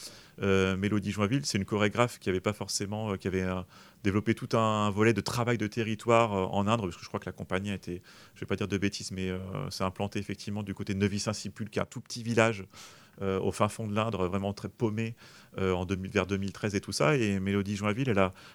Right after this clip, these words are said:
mené un travail de sensibilisation, d'atelier, de pratique avec les amateurs, les amatrices et les gens qui voulaient danser, qui avaient déjà dansé ou jamais dansé dans leur vie et tout ça. Et puis finalement, bah, effectivement, la, l'activité, le volume d'activité de la compagnie a pris de l'ampleur.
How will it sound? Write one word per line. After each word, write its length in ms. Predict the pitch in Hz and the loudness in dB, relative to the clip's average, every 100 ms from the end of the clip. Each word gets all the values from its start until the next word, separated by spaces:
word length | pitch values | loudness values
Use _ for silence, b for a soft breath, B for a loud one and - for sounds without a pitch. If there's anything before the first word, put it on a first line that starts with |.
| - | -4
mené 140 | 107 | -2
un 80 | 139 | 0
travail 260 | - 120 120 | 2 2 4
de 100 | 104 | 0
sensibilisation, 800 | 110 - 101 104 107 - 110 110 | -2 -6 -4 0 0 -2 -8 6
d'atelier, 500 | 104 110 104 101 110 | 6 6 0 0 0
de 120 | 101 | 0
pratique 500 | - 104 - 113 104 | 0 -4 -4 -6 -4
avec 180 | 95 98 | -4 -2
les 160 | 92 | -2
amateurs, 340 | 101 101 104 107 | 0 0 -2 -4
les 140 | 98 | -2
amatrices 460 | 98 101 - 101 104 | -2 -2 -4 -8 -6
et 40 | |
les 60 | 92 | -6
gens 140 | 104 | -6
qui 120 | - | -8
voulaient 220 | 95 95 95 | -4 -2 -2
danser, 380 | 107 - 95 | -2 -4 -4
qui 100 | - | -2
avaient 140 | 98 95 | -2 0
déjà 240 | 98 107 | 0 0
dansé 420 | 104 110 - 95 98 | 0 -4 -4 -4 -4
ou 160 | 95 | -6
jamais 220 | 95 95 | -2 -2
dansé 300 | 98 101 - | -2 -4 -4
dans 80 | 101 | -2
leur 160 | 98 95 | 0 -2
vie 100 | 101 | -4
et 60 | |
tout 120 | - 101 | -6 -10
ça. 160 | - B B B B B - | -10 B B B B B -10
Et 60 | |
puis 160 | - 98 | -4 -4
finalement, 420 | - 101 98 135 | -2 -2 0 4
bah, 120 | 117 | 4
effectivement, 360 | 92 - 110 113 | 4 -2 -6 0
la, 380 | 95 92 95 98 | 2 2 0 0
l'activité, 640 | 101 - 98 101 113 117 | -2 -2 -8 -6 -2 -2
le 80 | 101 | 0
volume 220 | 95 98 | -2 -2
d'activité 360 | 98 - 98 98 | -4 -4 -10 -4
de 60 | |
la 80 | 98 | -4
compagnie 300 | 95 95 95 | -2 -4 -4
a 40 | |
pris 140 | - 92 | -6 -8
de 40 | |
l'ampleur. 380 | 92 - 147 | -8 -2 -4